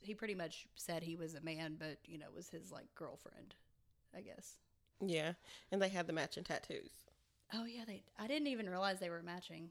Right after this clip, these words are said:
Speaker 2: <laughs>
Speaker 1: I mean, I know that they both had the tattoos,
Speaker 2: The
Speaker 1: but
Speaker 2: snake tattoos.
Speaker 1: But I, uh, and another thing about this movie is it is really, it's set in a really gritty and dark, like, downtown area, which I usually don't like,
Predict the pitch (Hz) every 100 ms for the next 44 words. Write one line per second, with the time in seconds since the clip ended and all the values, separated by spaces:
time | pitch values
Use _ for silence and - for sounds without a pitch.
0 | - - _ - 233 - 330 - 392 -
1 | - - - - 226 233 233 233 262 233
2 | 202 185 185 185 175 165 170 175 170 -
3 | 165 160 165 165 165 - 175 135 - -
4 | 220 - 208 196 202 254 311 277 - 214
5 | 208 - 214 202 220 247 285 262 226 196
6 | 180 180 180 180 175 180 180 196 196 196
7 | - - 202 185 190 185 175 170 - -
8 | 185 - 202 202 202 202 175 175 175 175
9 | 170 170 190 175 175 165 170 175 - -
10 | 240 175 185 175 175 170 185 175 175 175
11 | 165 165 170 185 226 247 254 262 - -
12 | - - - 196 190 - 185 175 180 185
13 | 175 175 156 160 170 202 -